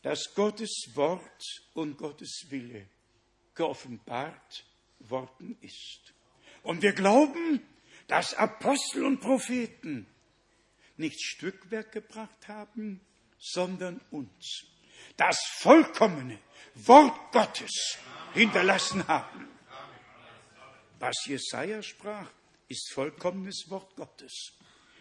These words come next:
Was die Propheten sagten, war nicht Menschenmeinung, war Gottes Wort. Vollkommenes Wort Gottes. Genauso mit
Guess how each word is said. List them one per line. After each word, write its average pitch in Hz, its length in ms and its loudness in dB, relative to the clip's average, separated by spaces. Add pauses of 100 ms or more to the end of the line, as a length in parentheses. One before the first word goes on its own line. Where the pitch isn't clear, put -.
(140)
Was 127 200 -6
die 170 100 -8
Propheten 220 720 -4
sagten, 214 760 -6 (680)
war 160 140 0
nicht 170 460 -10
Menschenmeinung, 175 960 -8 (880)
war 156 180 -2
Gottes 170 460 -8
Wort. - 380 -16 (440)
Vollkommenes 226 1080 6 (160)
Wort 247 340 8
Gottes. - 680 0 (1160)
Genauso 135 840 -4 (400)
mit 151 500 -6